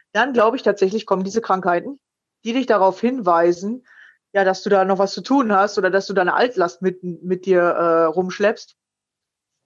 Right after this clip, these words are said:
Und, ähm, ja, die Krankheit will dich halt darauf hinweisen, was das ist. Ja, wo ist die Blockade zu finden? Welche Energie staut sich da bei dir an?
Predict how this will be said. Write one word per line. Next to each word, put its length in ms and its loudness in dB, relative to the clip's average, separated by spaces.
Und, 340 -6
ähm, 300 2
ja, 140 2
die 160 -6
Krankheit 420 -2
will 120 -2
dich 120 -4
halt 140 0
darauf 240 0
hinweisen, 560 0
was 220 -2
das 200 0
ist. 380 -4
Ja, 220 0
wo 140 2
ist 100 -6
die 60 -8
Blockade 420 2
zu 140 -8
finden? 260 -2
Welche 220 2
Energie 320 -2
staut 320 0
sich 100 -10
da 140 2
bei 120 2
dir 160 2
an? 120 0